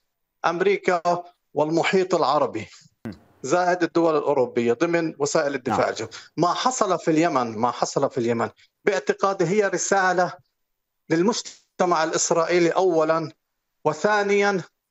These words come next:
Speaker 1: لإيران ولحزب الله أننا يمكن أن نضرب بالعمق. إيه، جزء مما حصل باليمن هي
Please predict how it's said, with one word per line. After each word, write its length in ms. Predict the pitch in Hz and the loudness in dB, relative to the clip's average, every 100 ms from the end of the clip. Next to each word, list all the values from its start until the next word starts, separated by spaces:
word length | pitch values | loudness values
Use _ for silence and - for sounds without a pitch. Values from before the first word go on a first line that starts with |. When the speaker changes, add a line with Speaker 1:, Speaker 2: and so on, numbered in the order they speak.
| _ _ _ _ | _ _ _ _
Speaker 1:
لإيران 680 | 147 190 190 190 196 190 190 - | 0 2 2 4 2 0 -2 -6
ولحزب 500 | 147 175 160 175 156 | -2 0 0 -4 -2
الله 280 | 170 180 175 | 0 2 0
أننا 260 | 165 175 170 | 0 0 0
يمكن 360 | 170 160 175 | -2 -2 -2
أن 240 | 165 156 151 | 0 0 0
نضرب 460 | 160 165 147 147 - - _ _ _ | -2 0 0 0 -6 -20 _ _ _
بالعمق. 580 | 151 139 135 101 - - _ _ - - - - 123 | 0 2 0 -2 -6 -20 _ _ -20 -20 -20 -10 -2
إيه، 720 | 117 110 110 120 113 110 107 | -2 0 -2 -2 -2 -2 -2
جزء 380 | 117 233 233 - - | -2 0 0 -4 -6
مما 320 | 165 175 175 | -2 0 0
حصل 440 | - 202 180 151 | -2 -2 0 0
باليمن 480 | 131 175 175 175 170 | 0 0 2 0 -2
هي 240 | 151 175 | 0 0